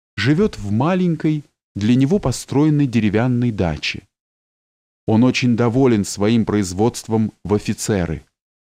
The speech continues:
и мы с ним охотно обмениваемся впечатлениями. Я об охоте в Индии на слонов, он о полковой жизни. Его брат Георгий Александрович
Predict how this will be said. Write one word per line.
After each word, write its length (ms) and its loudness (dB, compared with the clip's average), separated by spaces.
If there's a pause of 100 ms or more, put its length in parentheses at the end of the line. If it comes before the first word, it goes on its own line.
(320)
и 80 2
мы 180 4
с 140 -6
ним 320 2 (420)
охотно 560 0
обмениваемся 840 2
впечатлениями. 1080 -4 (760)
Я 340 0 (520)
об 180 0
охоте 420 0
в 140 -2
Индии 420 2
на 140 -2
слонов, 680 -2 (720)
он 380 2 (480)
о 140 -2
полковой 540 0
жизни. 560 -8 (1120)
Его 340 0
брат 540 -2
Георгий 480 2
Александрович 880 -2